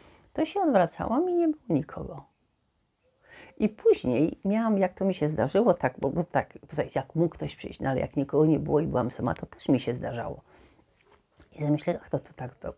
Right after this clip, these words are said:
taka, no ktoś jest", no, odwracam się, nie ma nikogo. I wtedy mówię tak,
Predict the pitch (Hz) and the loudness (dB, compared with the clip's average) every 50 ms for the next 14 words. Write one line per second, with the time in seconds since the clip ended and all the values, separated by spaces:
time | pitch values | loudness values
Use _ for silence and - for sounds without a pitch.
0 | _ - - - 190 - - 202 208 - _ _ _ - 240 254 254 - - 269 | _ -14 -8 -8 -6 -6 -6 -8 -8 -10 _ _ _ -4 -4 -4 -4 -4 -10 -12
1 | - - - - - - - 208 190 139 123 135 131 - - 143 151 156 - - | -4 -2 -2 -2 -2 -2 -2 0 2 2 0 0 -2 -4 -4 -4 -4 -4 -4 -6
2 | 262 359 381 302 285 - - 226 143 127 135 - - - - - - - - - | -6 -2 -2 -2 -2 -2 -2 -2 0 0 -2 -4 -6 -8 -6 -6 -8 -8 -10 -18
3 | - - - - _ _ 208 233 269 240 240 220 214 202 214 208 - - - - | -20 -20 -20 -20 _ _ 2 2 4 4 4 0 2 0 0 0 0 -6 -6 -6